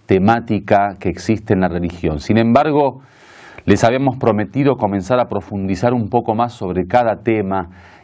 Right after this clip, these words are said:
y tratar de dividir estas lecciones y estos diálogos con ustedes en diversas,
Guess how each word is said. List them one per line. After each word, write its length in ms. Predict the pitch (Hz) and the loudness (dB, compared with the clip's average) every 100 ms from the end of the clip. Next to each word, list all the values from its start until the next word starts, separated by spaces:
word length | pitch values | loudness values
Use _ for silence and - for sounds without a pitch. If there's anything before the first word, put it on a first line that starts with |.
| - | -4
y 100 | 101 | 0
tratar 560 | 104 101 127 127 110 | 2 2 2 2 0
de 200 | 107 120 104 | 0 0 -2
dividir 680 | 104 95 101 110 139 131 117 - - - 104 | -2 0 2 4 2 0 -6 -14 -20 -6 0
estas 420 | 110 - 110 95 | 0 2 0 0
lecciones 840 | 90 87 - 120 120 98 87 87 | -4 -4 -2 0 0 -2 -4 -6
y 20 | 92 | -8
estos 320 | 90 92 82 | -4 -4 0
diálogos 420 | 104 110 98 87 | 0 2 0 -2
con 140 | 90 | -4
ustedes 680 | 85 82 117 120 120 113 - | -8 -4 0 0 0 -4 -6
en 400 | 98 107 110 107 | -4 -2 -2 -4
diversas, 960 | 90 95 104 113 104 - 110 107 - - | 0 2 2 0 -4 0 0 -2 -14 -20